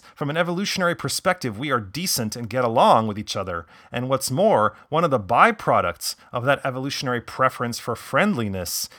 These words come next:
is intelligence. But an even more important, uh, byproduct is the ability to learn from each other.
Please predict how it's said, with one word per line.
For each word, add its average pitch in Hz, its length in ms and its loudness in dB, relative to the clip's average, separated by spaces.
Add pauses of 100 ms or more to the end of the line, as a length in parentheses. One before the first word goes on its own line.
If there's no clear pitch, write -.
is 123 240 -8
intelligence. 110 1000 0 (260)
But 135 100 -2
an 165 60 -2
even 143 180 0
more 185 340 8
important, 113 680 0 (300)
uh, 107 240 -2
byproduct 104 800 -2 (240)
is 131 100 -8
the 139 140 -4
ability 185 480 -2
to - 180 -6
learn 175 460 2
from 127 180 -2
each - 180 -6
other. 87 360 -4